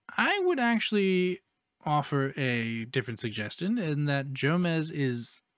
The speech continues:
contractually obligated to not necessarily get involved with anybody else.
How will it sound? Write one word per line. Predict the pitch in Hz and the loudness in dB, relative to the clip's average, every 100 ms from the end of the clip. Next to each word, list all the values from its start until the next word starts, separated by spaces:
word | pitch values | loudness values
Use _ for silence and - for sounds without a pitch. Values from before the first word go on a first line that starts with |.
| _ | _
contractually | - 143 - 254 - 220 190 180 | -8 -4 0 0 0 0 0 2
obligated | 180 196 175 156 147 147 | 0 2 2 2 0 -2
to | - 139 135 127 123 | 0 2 2 2 0
not | 123 127 139 143 - | 0 2 2 0 -2
necessarily | 135 127 131 - 123 120 120 | -2 -2 -4 0 0 0 -2
get | 117 117 | -2 -4
involved | 120 113 110 107 | -4 -2 -2 -4
with | 113 113 | -10 -8
anybody | 117 113 107 101 | -6 -4 -6 -10
else. | 95 - - | -12 -18 -20